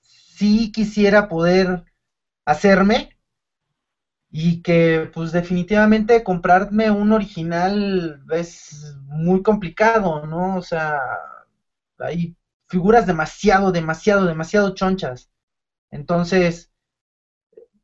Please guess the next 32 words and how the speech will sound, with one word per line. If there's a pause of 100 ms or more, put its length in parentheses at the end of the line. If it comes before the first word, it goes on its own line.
(540)
del,
realmente
la,
la,
pa-,
al
menos
desde
mi
punto
de
vista,
creo
que
la
mejor
opción
en
lo
que (100)
tengo
la
posibilidad
de
conseguir
una
original,
pues
sería
comprar
una
copia,